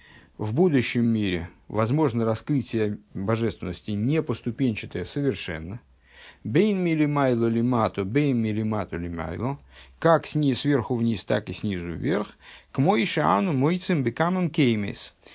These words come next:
Как мы находим во множестве мест иньян гиридас ойрлейки лимато мато, гам бейлам апируд, идею спускания божественности вниз,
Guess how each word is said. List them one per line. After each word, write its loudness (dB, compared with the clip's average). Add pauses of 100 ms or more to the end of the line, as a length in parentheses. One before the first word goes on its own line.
(240)
Как 4
мы 0
находим 0
во 2
множестве 0
мест -2
иньян 0
гиридас 0
ойрлейки 2
лимато 0
мато, 0 (360)
гам 4
бейлам 2
апируд, 0 (400)
идею 6 (260)
спускания 2 (880)
божественности 2 (300)
вниз, 2